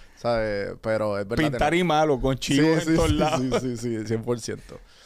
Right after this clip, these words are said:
Speaker 1: Pero y hoy día en YouTube está todo. Yo le, un amigo mío tiene una compañía de, empezó una compañía después de pan-, de María, eh, de, pues, él ya era como perito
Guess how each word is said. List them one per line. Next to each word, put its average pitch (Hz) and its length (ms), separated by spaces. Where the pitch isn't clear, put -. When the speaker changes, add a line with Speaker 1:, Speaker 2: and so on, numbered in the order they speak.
Speaker 1:
Pero 113 580
y 104 80
hoy 113 120
día 123 180
en 143 100
YouTube 139 260
está 131 220
todo. 120 220
Yo 117 80
le, 107 160
un 113 140
amigo 131 280
mío 135 320
tiene 107 200
una 113 120
compañía 123 640
de, 107 480
empezó - 220
una 110 120
compañía 123 400
después 110 240
de 113 100
pan-, 123 220
de 117 100
María, 120 480
eh, 101 60
de, 95 640
pues, - 160
él 110 140
ya 120 140
era 135 120
como 135 240
perito 117 720